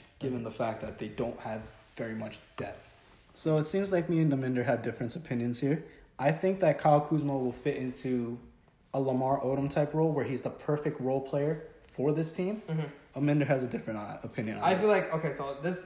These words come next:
Speaker 3: this would only happen if we were to acquire, um, Kawhi Leonard. If we get Kawhi Leonard, I would want Kuzma to play shooting guard right off the bat.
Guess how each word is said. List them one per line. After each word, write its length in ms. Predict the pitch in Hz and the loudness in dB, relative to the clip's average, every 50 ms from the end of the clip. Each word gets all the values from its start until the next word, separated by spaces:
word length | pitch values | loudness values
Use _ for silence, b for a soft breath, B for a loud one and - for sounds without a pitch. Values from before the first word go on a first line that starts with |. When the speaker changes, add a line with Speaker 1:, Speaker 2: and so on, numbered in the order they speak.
| - - | -12 -4
Speaker 3:
this 220 | 156 180 185 185 - | -4 -2 -2 0 0
would 100 | 202 185 | 2 4
only 200 | 175 175 170 165 | 4 4 6 6
happen 320 | 160 151 156 156 160 147 143 - | 4 4 4 2 0 -4 -2 -2
if 200 | 151 151 151 - - | -2 -2 -2 -2 -6
we 80 | 151 | -6
were 340 | 139 139 135 131 131 131 - - | -4 -4 -4 -6 -6 -8 -10 -8
to 120 | - 151 139 | -6 -6 -6
acquire, 580 | 131 - 160 147 135 131 127 127 127 127 127 - - - - - - _ | -4 -2 0 0 0 0 0 -2 -4 -6 -8 -12 -18 -20 -20 -20 -18 _
um, 400 | - 135 131 127 127 123 120 120 131 131 - - - _ _ _ _ _ - - - - - - - - - | -8 -6 -4 -4 -4 -6 -8 -12 -14 -18 -20 -20 -20 _ _ _ _ _ -20 -20 -20 -20 -20 -20 -20 -20 -14
Kawhi 300 | - - 147 139 135 135 | -4 0 0 0 0 0
Leonard. 260 | 135 131 123 120 120 - - b b b b b b b b b b b - | -4 -6 -8 -10 -12 -14 -18 b b b b b b b b b b b 0
If 180 | 165 175 165 - - - - - | 2 2 2 0 -4 -10 -12 -4
we 140 | 165 180 180 | 0 0 2
get 220 | 165 175 165 165 | 4 4 4 4
Kawhi 220 | 165 160 156 151 147 | 6 6 6 6 4
Leonard, 360 | 143 139 131 127 131 139 151 - - - - - _ - _ - | 2 0 -2 -4 -6 -8 -10 -14 -16 -20 -20 -20 _ -20 _ 0
I 120 | 147 156 | 4 4
would 160 | 165 170 170 165 | 6 6 6 4
want 320 | 165 160 156 147 143 139 143 - 165 156 - | 4 4 4 4 2 0 -4 -8 -12 -6 -2
Kuzma 300 | 175 160 151 151 147 139 | 0 0 2 2 0 0
to 120 | - - | -2 -4
play 280 | - - 151 139 127 131 | -2 -2 -2 -2 -2 -6
shooting 260 | - - 160 139 139 | -6 -6 -6 -6 -6
guard 240 | 135 123 120 120 120 - - - _ - _ - | -8 -8 -10 -10 -12 -14 -20 -20 _ -20 _ -8
right 160 | 156 143 139 | -4 -2 -2
off 120 | 135 127 - | -2 -4 -6
the 60 | 139 | -8
bat. 400 | 131 135 123 120 117 - - | -6 -6 -6 -6 -8 -12 -16